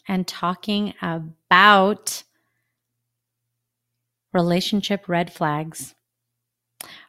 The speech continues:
Relationship red flags. What inspired me for this episode? Well, for one, one of the biggest things that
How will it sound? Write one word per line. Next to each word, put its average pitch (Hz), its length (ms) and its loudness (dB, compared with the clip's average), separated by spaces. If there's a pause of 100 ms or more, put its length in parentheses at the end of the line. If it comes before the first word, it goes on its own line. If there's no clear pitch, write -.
(100)
Relationship 190 1500 -2
red 165 480 -2
flags. 156 600 -6
What 214 360 2
inspired 185 800 0
me 180 440 -6 (500)
for 185 160 2
this 170 180 -2
episode? 165 440 -4
Well, 202 420 2 (440)
for - 200 -2
one, 190 640 2 (580)
one 202 180 2
of 190 180 -2
the 190 200 -2 (220)
biggest 240 420 2
things 190 640 0 (140)
that 180 360 2